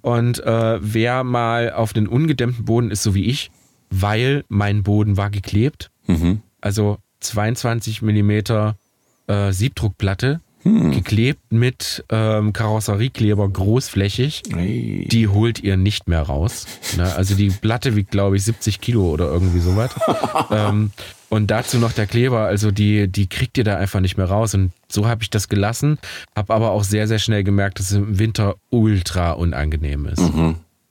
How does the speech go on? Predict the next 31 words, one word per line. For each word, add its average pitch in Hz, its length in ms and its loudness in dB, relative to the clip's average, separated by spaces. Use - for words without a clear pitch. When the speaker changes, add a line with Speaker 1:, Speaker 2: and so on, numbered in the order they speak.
Speaker 1:
Ihr 117 240 0
werdet 160 560 0
die 127 80 2
Fußkälte 127 600 0
nicht 127 260 0
wirklich 110 380 -2
rausbekommen. 151 800 -2
Äh, 117 360 0
da 123 240 0
müsst 139 240 0
ihr 117 140 2
wirklich 113 340 -2
richtig, 127 400 0
richtig 107 340 -2
dick - 260 -4
dämmen. 131 200 0
Also, 113 240 0
ähm, 110 320 0
ihr 113 80 0
kennt 131 260 -4
das 135 100 -2
vom 113 200 2
Wohnmobilbereich, 131 720 0
wenn 113 140 0
ihr 110 140 0
ein 104 220 2
Winterpaket 139 720 0
in 113 100 0
einem 101 120 4
Wohnmobil 131 400 0
kaufen 127 440 -2